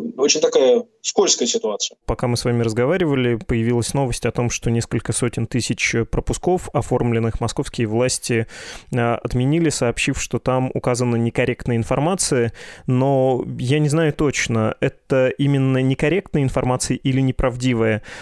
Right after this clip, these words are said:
Speaker 2: А, если возвращаться к разговору про цифровые пропуска,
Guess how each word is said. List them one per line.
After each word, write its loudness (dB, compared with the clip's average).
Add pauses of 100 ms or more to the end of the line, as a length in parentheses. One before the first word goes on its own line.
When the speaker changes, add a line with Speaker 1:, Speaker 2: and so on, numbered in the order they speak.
(120)
Speaker 2:
А, 0
если 0
возвращаться 0
к -8
разговору 0
про 2
цифровые 0
пропуска, -2